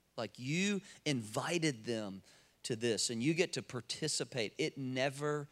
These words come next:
gets old. Never, ever, ever gets old. I've been doing this for almost thirty years, and it never gets old watching somebody. I get so excited.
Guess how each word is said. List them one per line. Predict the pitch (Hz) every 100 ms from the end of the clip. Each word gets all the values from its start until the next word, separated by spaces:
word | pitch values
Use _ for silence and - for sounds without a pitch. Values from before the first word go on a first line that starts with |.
| - -
gets | 107 110 - - - - _ _ _
old. | - 104 98 90 85 - _ _ _ _ _ 117
Never, | 120 131 139 151 156 170 156 - -
ever, | 123 127 131 131 -
ever | 123 117 120
gets | 110 110 -
old. | - 107 98
I've | 110
been | 123
doing | 117 131 131
this | 120
for | - 113
almost | 107 95 - -
thirty | 135 135
years, | 117 117 120 101 90 - - - -
and | 120
it | 113 110
never | 110 117 123 135 139 143
gets | 127 123 -
old | 117 113 101
watching | 98 104 - 107
somebody. | - 110 104 92
I | 101
get | 127 -
so | - - 151 143
excited. | 139 - 113 120 104